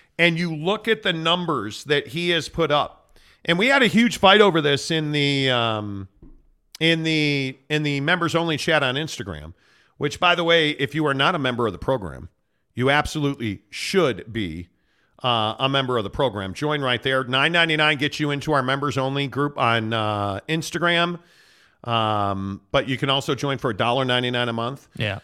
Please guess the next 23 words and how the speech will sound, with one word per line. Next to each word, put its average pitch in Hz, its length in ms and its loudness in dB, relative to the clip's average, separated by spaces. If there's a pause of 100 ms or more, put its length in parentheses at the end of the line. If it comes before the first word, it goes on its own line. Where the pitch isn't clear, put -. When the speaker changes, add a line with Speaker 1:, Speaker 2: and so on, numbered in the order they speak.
(160)
Speaker 1:
Um, 104 640 -2
so 110 220 -2
hook 131 220 -4
it 113 60 0
up. - 340 -2 (420)
Um, 120 880 2 (800)
oh, 226 240 0
Mister 180 340 -4
Tinfoil 208 540 -4
Man, 165 200 0
why 165 100 -2
don't 185 200 -4
you 185 80 -2
upload 170 340 -2
anymore, 107 340 -6
dude? 127 260 -8 (540)
Speaker 2:
Why? 143 280 0
Speaker 1:
What's 127 120 -2
up 165 80 -4
with 147 80 -6
that? 160 300 -6 (720)
That 135 180 -8
sucks. - 440 -12